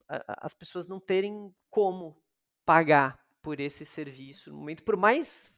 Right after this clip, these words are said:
fundamental que a gente possa dizer que seja. E a dica é, busque faculdades, universidades, inclusive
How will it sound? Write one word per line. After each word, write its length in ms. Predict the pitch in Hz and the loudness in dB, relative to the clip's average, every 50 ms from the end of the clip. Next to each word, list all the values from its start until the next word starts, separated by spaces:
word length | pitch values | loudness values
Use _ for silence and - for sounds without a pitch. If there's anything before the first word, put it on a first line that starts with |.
| _ _ | _ _
fundamental 840 | - - 220 208 196 202 202 208 208 196 - - 185 160 170 185 185 | -18 -14 -4 -2 0 0 0 -2 -8 -8 0 2 4 4 4 2 -2
que 600 | - - - - 190 190 190 190 185 185 180 175 | -8 -16 -20 -16 -16 -14 -12 -12 -10 -8 -2 -2
a 80 | 170 165 | -2 -2
gente 300 | 147 160 165 165 - - | -2 -6 -12 -16 -18 -14
possa 280 | _ 151 151 147 - | _ -12 -12 -10 -12
dizer 280 | 160 143 139 147 156 151 | -16 -16 -12 -12 -12 -12
que 80 | - - | -14 -14
seja. 420 | - - 147 139 135 135 139 - _ - - - - - - _ _ - | -12 -10 -10 -10 -12 -14 -20 -20 _ -20 -20 -20 -20 -20 -20 _ _ 0
E 80 | - 175 | 2 4
a 100 | 185 170 | 4 4
dica 500 | - - 151 175 233 240 - - - 156 | 0 -4 -12 -12 -12 -12 -6 -2 0 2
é, 640 | 151 147 147 147 151 151 147 143 147 139 131 127 - _ _ _ 127 - | 2 2 2 2 2 2 2 2 0 -2 -4 -8 -12 _ _ _ -20 -16
busque 720 | 175 214 262 277 - - - - 220 180 160 143 - _ _ _ _ | -16 -14 -14 -16 -18 -20 -18 -16 -14 -14 -14 -16 -18 _ _ _ _
faculdades, 1500 | _ - - 175 175 - _ - 180 151 131 143 131 139 147 170 185 185 156 147 147 143 143 139 - - - - _ _ _ _ _ _ _ - | _ -6 -4 -2 -2 -2 _ -12 -16 -4 0 2 2 4 2 2 0 -2 -6 -10 -14 -14 -14 -16 -20 -20 -20 -20 _ _ _ _ _ _ _ -14
universidades, 1300 | 151 156 160 156 160 156 - - 165 135 131 135 139 147 165 170 175 170 156 135 139 139 139 131 123 | -12 -12 -10 -10 -12 -12 -12 -12 -6 0 2 4 4 4 4 4 2 0 -2 -6 -12 -16 -16 -16 -16
inclusive 680 | 151 160 160 _ - 170 139 127 165 208 214 208 190 | -18 -20 -20 _ -16 -16 -16 -14 -16 -16 -16 -18 -20